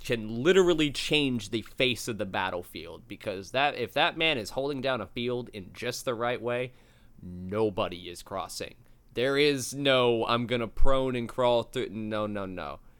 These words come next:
You're, you're going all the way around now to try to get that guy, and you're literally creating new battle lines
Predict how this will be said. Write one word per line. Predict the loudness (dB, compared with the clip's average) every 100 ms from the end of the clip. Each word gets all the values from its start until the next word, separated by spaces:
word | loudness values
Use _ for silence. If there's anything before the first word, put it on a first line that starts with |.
| -20 -20 -20 -20
You're, | -16 -12 -12 -6 -2 -2 -2
you're | -6 -6 -4 0
going | 2 2 0
all | 0 4 6 6 6
the | 2
way | 2 2 4
around | 2 4 4 2 -2 -2
now | -2 0 0 -4
to | -8
try | -4 -2 -2
to | -4
get | -6 -6
that | -4 -6 -6
guy, | -8 -6 -8 -10
and | -12
you're | -12
literally | -8 -6 -4 -4 -8
creating | -10 -8 -6 -6 -6
new | -6 -6
battle | -4 -2 -2 -2
lines | -6 -8 -10 -16 -18 -18